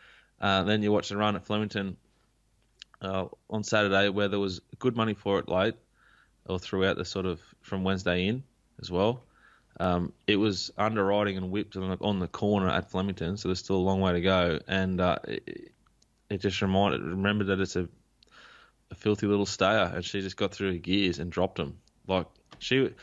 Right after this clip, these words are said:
stalking, if you had a head-to-head market on Betfair at the six hundred metre mark and you pause the tape, and I offered you two dollars about stalking, like, you would have had your life savings on it to beat at home. It's beaten her by five lengths. It's knocked off Daisies. Um,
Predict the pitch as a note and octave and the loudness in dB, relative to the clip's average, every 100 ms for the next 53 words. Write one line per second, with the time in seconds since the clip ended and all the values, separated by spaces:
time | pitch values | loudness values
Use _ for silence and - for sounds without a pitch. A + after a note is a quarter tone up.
0 | - - - C#3+ D#3+ D#3 C3 A2 - _ | -20 -14 2 4 4 0 -6 -10 -16 _
1 | _ _ B2+ B2+ B2+ D3+ B2+ C3+ B2 C3 | _ _ -4 -2 0 0 0 -2 -4 -6
2 | C3 B2 A#2+ A2+ G#2+ A#2 G#2 A#2 G#2 G2+ | -4 -6 -4 -4 -2 -2 -2 -2 -4 -6
3 | - G#2+ A2 G2+ G#2+ G#2+ G#2 G2+ G2+ F#2 | -10 -6 -4 -2 0 0 0 -2 -2 -6
4 | - G#2+ G#2 G2 - G#2+ G2 - - _ | -2 0 0 -2 0 2 2 0 -10 _
5 | _ - G2 G#2 G#2+ G2+ G#2 G2 - G#2 | _ -4 -2 0 0 -2 -4 -4 -2 2
6 | G2+ G2 F#2+ F#2 - G2 A#2 A2+ F2+ F2+ | 2 0 0 -2 -2 0 0 0 -2 -4
7 | F2+ A2 A2 G2 G2 F2+ F#2 F#2 - F2 | 0 2 2 2 0 0 0 -2 -2 -2
8 | F#2 F#2+ E2+ E2 - - F2 E2 F2 E2 | -2 -4 -6 -8 -12 -2 0 0 0 -2
9 | D#2 - _ _ _ _ _ _ _ _ | -4 -10 _ _ _ _ _ _ _ _
10 | _ _ _ _ _ G2+ - A2 G#2 G2 | _ _ _ _ _ -6 0 0 0 -2
11 | F#2 G#2 G2+ G2 G2+ G2+ - - - - | -2 0 0 0 -4 -6 -10 -20 -20 -20
12 | - - F2 A#2 A2+ - G2+ - F#2 F#2+ | -20 -16 -8 -2 -2 0 -2 0 0 2
13 | F#2 F#2 F2+ - _ _ _ _ - F#2+ | -2 -6 -8 -14 _ _ _ _ -4 -2
14 | F2+ F2 | -4 -6